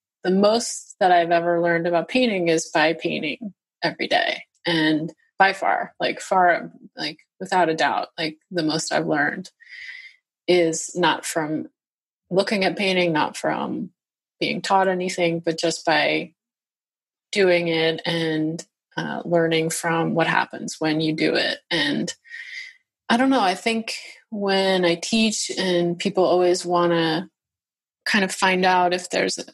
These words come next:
some kind of magic recipe to being able to be consistent. And I, I've had varying opinions on this, and it's sort of evolved over the years, because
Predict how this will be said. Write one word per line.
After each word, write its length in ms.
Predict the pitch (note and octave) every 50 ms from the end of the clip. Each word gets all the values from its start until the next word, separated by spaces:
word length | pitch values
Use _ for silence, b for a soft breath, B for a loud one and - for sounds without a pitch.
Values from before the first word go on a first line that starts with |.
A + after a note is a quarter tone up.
| - -
some 280 | F#3+ - - - F#3 F#3
kind 200 | - F#3+ F3+ F3+
of 140 | F3+ F3 -
magic 600 | F#3 F3+ F3 F3 F3 F3 F3 F#3 - G3 - - - -
recipe 760 | - F#3 F3+ F3 F3+ - - F#3 - - - - - - - F#3
to 440 | - - - - - - - - G#3 - _ _ _ _ _ _ _ _ _ _ _ _ _ _
being 300 | - F#3+ F#3+ F#3 F3+ F3+
able 240 | F3+ F3 F3 F3 F3
to 100 | - F#3
be 120 | F#3 F3+ F3
consistent. 800 | F3 F3+ E3+ - - - F3+ - - - - - - - A#3+ - _ -
And 540 | - F#3+ F#3 F#3 F#3 F3+ F#3 F#3 F3+ F#3+ F#3 _ _ _ _ _ _ _ _ _ _ - - -
I, 280 | - - - - A3 B3
I've 100 | B3+ C4
had 260 | C#4 D#4+ D#4+ C#4 G#3+
varying 380 | G3+ G3+ G#3 G#3 G#3+ G#3 G3+
opinions 460 | F#3 F#3 F#3 G#3 F#3+ F#3 F3 F3 F3 E3+
on 160 | E3 E3 E3+
this, 260 | E3+ F3 F3 - -
and 100 | F#3 F3+
it's 160 | F3+ F3 -
sort 160 | - G3+ G3
of 80 | F#3+ F3+
evolved 440 | F3 E3+ E3+ E3 E3 - - F3 E3+
over 180 | E3+ E3 E3+
the 100 | E3+ E3+
years, 560 | F3 - F3+ - F#3 - - - - - - -
because 640 | - F#3+ - - F3+ F#3 F3+ F3+ - - - - -